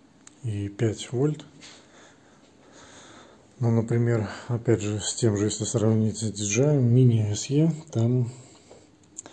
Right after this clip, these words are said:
он на шесть и три вольта начинает уже просто садиться и как бы уже на стики не реагирует. Шесть и три вольта — это все, уже как бы край. Здесь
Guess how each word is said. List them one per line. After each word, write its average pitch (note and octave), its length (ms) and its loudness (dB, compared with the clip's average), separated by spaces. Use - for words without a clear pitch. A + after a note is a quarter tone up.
он A2 180 2
на A2 120 2
шесть A#2+ 320 2
и A2+ 60 0
три A2 180 0
вольта C3 320 6
начинает A#2 540 0
уже G#2+ 180 -2
просто - 340 -6
садиться A2 680 -2
и G2+ 180 -6
как G2+ 200 -6
бы G2+ 140 -4
уже G2+ 120 -2
на G#2+ 120 0
стики - 320 -6
не G2 100 -6
реагирует. F#2+ 640 -8
Шесть - 380 -8
и A2+ 60 -6
три A2+ 180 -4
вольта — B2+ 320 2
это G#2+ 180 -4
все, - 220 -4
уже G2 260 -4
как G#2 260 -6
бы G2+ 140 -6
край. F#2 340 -4
Здесь G2+ 560 -6